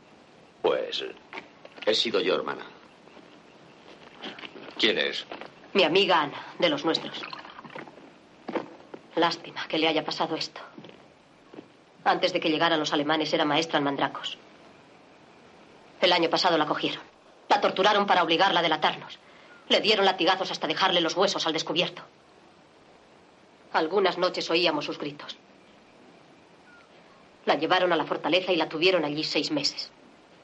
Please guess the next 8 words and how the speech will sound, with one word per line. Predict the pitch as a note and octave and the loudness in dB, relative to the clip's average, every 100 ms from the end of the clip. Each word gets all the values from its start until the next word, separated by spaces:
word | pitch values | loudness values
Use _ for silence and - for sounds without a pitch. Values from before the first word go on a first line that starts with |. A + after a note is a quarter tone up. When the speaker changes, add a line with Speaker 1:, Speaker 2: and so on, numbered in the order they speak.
| - - | -20 -2
Speaker 2:
Cuando | F3+ D3 D3+ | 0 0 0
la | C#3+ | -2
dejaron | C#3+ F3+ D#3+ | 0 0 2
en | D#3 | 0
libertad, | D3+ - - D3 - - - - - - - - - - - - - - - - - - - - - - - - - - - - - - - - - | -2 -4 -4 -8 -8 -20 -20 -20 -20 -20 -20 -20 -20 -20 -20 -20 -20 -20 -20 -20 -20 -20 -20 -20 -20 -20 -20 -20 -20 -20 -20 -20 -20 -20 -20 -10 -2
no | D#3+ | -2
podía | - D3 F3+ | -2 0 0
hablar. | - - | 0 -6